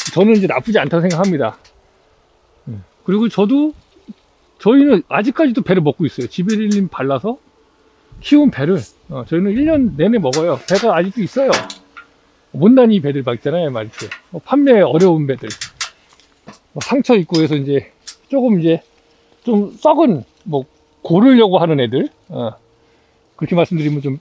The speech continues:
편하려나요? 어. 그런 배, 어. 절대 팔 수 없는. 그러니까 배가 있어요, 그러면 없어요라고 해야 되는 그런 배들.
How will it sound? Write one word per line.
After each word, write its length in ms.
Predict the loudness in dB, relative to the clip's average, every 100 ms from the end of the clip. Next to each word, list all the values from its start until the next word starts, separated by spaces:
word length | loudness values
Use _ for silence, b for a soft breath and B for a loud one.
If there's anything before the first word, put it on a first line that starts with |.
| _
편하려나요? 540 | -4 -2 -2 -4 -6 -8 _ -12
어. 160 | -10 -12 -18 _ _ -20 -20 _ _ _ _ -4
그런 260 | 2 2
배, 200 | 2 -6 _ _
어. 200 | -16 -16 _ _ _ _ _
절대 320 | -2 -2 0 -2
팔 160 | -2
수 120 | 0
없는. 260 | -2 -2 -10 -14 _ _ _ _ _ _ _ _ _ -6
그러니까 240 | -2 0
배가 320 | 4 4 4
있어요, 400 | 2 2 4 6
그러면 260 | 4 0 0
없어요라고 600 | 0 4 6 6 4 2
해야 100 | 2
되는 220 | 2 -2
그런 260 | 0 2 2
배들. 300 | -2 -10